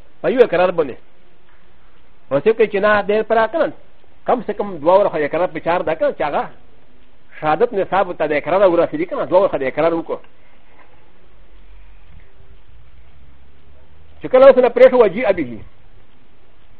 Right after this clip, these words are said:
روسل شو. فقال له ورسم، استغفر الله،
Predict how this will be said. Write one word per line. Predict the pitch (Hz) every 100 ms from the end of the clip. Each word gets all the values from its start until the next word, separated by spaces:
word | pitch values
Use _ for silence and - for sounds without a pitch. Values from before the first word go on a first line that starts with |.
| -
روسل | 196 247 190 160 -
شو. | 101 - - - - - - - - - - -
فقال | 139 226 226
له | 220
ورسم، | 220 185 190 143 - - - - - - - - - - -
استغفر | 131 254 - 196
الله، | 175 175 160